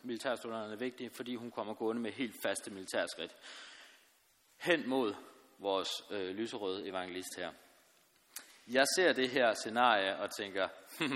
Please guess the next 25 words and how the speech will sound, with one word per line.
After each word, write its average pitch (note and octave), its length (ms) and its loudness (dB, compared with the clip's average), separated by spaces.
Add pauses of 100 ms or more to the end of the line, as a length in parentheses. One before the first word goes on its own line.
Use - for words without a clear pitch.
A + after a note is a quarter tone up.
(100)
<laughs> - 600 -20
"Det B2+ 140 4
skal A2 120 -2
jeg F#2 160 0
se." F2 140 -2 (2250)
Og E3 80 8
hun A3 120 4
kommer G3 200 4
hen, G#3+ 200 2 (800)
og D#3+ 100 4
så F3+ 260 -2
går D#3+ 140 8
hun E3 160 -2
ellers D#3 240 0
bare A#2 220 0
i - 20 -2
gang. F#2 240 0 (920)
"Hvordan G3 440 6
kan A3 120 2
du A#3 100 0
være G#3+ 180 6
kristen F#3 500 2
over?" F#3 240 8
Og D3 140 0
så F3+ 100 -4